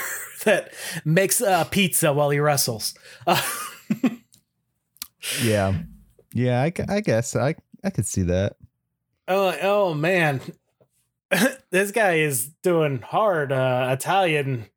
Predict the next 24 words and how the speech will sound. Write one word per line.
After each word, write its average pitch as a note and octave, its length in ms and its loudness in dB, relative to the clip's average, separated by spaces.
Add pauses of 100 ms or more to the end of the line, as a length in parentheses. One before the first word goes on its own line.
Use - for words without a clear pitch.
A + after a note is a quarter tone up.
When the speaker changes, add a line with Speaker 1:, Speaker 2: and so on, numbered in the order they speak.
(420)
Speaker 1:
stereotype E3 800 0
voice D3+ 340 0
here. C#3+ 300 2 (180)
Speaker 2:
And D#3+ 100 4
it E3 80 2
comes G#3 300 2
and D#3+ 120 4
goes, C3 420 0
too. F#2 480 0
Speaker 1:
<laughs> - 40 -20 (360)
It D#4+ 180 -4
does. A4 640 0 (220)
Speaker 2:
It, B2+ 240 0
it, C3+ 200 0
it's, B2+ 480 -2
it's A2+ 200 0
so C3 320 0
bad. G2 560 0 (640)
Um, A#2 160 0 (2000)
yeah. G2+ 840 2
<laughs> - 60 -16 (840)
And, D#3 280 0
and, D3+ 240 0 (120)
oh, - 260 -2